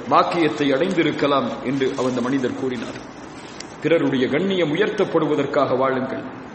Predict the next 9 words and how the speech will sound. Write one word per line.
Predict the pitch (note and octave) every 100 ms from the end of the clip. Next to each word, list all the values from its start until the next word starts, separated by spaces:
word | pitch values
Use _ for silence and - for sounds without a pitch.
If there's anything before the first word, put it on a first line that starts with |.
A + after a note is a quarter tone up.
| - - -
அதற்கான | C3+ E3 - A3 A3+
முயற்சியை | G#3+ C4+ C#4 A#3+ G#3+ F#3+
செய்யுங்கள். | F3 E3 D3+ C3 A#2
ரசூலுல்லாஹி | C3 F#3+ E3+ D3+ C#3+ C3+
ஸல்லல்லாஹு | C3 E3 F3+ E3 D#3 C3
அலைஹி | D3 E3+ D#3
வஸல்லம் | C#3+ C#3 E3 E3+
அவர்களுடைய | D3 C#3+ C3
வாழ்வில் | C3 E3 E3+ D#3